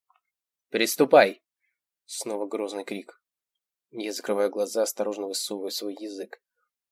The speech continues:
Касаюсь клитора этой враждебной леди.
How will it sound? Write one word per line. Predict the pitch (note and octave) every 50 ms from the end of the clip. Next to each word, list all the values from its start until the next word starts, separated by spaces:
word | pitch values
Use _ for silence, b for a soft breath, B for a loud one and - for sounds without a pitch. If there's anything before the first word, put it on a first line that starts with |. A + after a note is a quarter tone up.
| _ _ _ _
Касаюсь | - - G#2+ - - G#2+ G2 -
клитора | - - A#2+ A2+ A2+ A2+ - A2 G#2
этой | G2 - G2+
враждебной | F#2 G#2+ G2+ G#2 G2+ G2 G2 G#2+ G#2 A2 G#2+ G#2
леди. | G2+ G#2 G2+ F#2+ F2+ F2 -